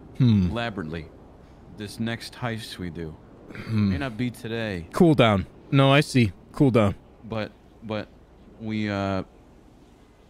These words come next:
Speaker 2: gonna be big.
Speaker 1: It's gonna be
Speaker 2: We're
Speaker 1: big.
Speaker 2: gonna get that. What are we even trying to get here?
Speaker 1: Honestly, I'm kind of withdrawing, so I've gotta go to the south side and buy some alcohol. 'Cause I can't
Speaker 2: Yeah.
Speaker 1: focus.
Speaker 2: Listen,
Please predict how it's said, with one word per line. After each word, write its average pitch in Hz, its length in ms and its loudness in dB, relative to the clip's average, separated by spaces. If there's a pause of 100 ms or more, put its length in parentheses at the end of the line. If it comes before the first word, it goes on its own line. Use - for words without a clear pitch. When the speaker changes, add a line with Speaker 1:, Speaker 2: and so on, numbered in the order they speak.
(420)
Speaker 2:
gonna 117 140 -6
be 101 80 -4
big. 92 380 -6 (280)
Speaker 1:
It's - 100 -20
gonna 135 140 6
be 117 100 2
Speaker 2:
We're 104 80 -4
Speaker 1:
big. 107 80 4
Speaker 2:
gonna 120 120 0
get 107 240 -6
that. 98 260 -6
What 127 100 -4
are 156 60 -6
we 160 100 -2
even 110 180 -2
trying 120 280 -4
to 98 60 -4
get 110 180 -2
here? 90 320 -6 (600)
Speaker 1:
Honestly, 175 520 4 (420)
I'm 131 280 4 (280)
kind 160 220 6
of 135 80 4
withdrawing, 147 600 6
so 131 380 4
I've 127 140 4
gotta 160 160 6
go 151 120 6
to 139 80 6
the 117 100 2
south 143 260 4
side 165 240 4
and 131 80 4
buy 143 180 6
some 135 160 2
alcohol. 170 480 4 (1040)
'Cause 135 100 4
I 165 80 6
can't 160 220 4
Speaker 2:
Yeah. - 40 -8
Speaker 1:
focus. 107 440 2 (1000)
Speaker 2:
Listen, 110 320 -10